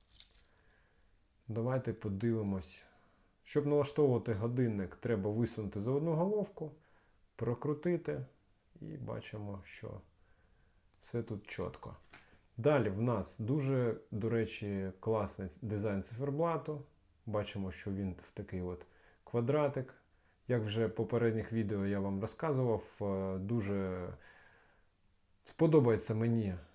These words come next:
бренд Skmei. Чому? Тому що він, вони дуже такі от класні циферблати роблять. І якщо в порівнянні там з, з іншими брендами, навіть зі Skmei,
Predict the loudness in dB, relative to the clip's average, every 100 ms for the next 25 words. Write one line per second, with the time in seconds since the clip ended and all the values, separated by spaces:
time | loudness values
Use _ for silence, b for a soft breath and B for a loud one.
0 | -6 2 4 4 0 -2 0 2 2 0
1 | 0 2 2 2 0 0 -2 0 2 2
2 | 2 2 2 2 2 2 0 -2 -2 -2
3 | -2 0 0 0 -4 -6 -6 -4 2 2
4 | 2 0 0 0 -2 -4 -4 -2 0 0
5 | -2 -6 0 2 2 0 0 -2 -2 -4
6 | -6 -6 -2 0 0 -2 0 2 4 4
7 | 4 2 -2 B B -2 2 4 2 0
8 | -2 -2 -2 -2 0 0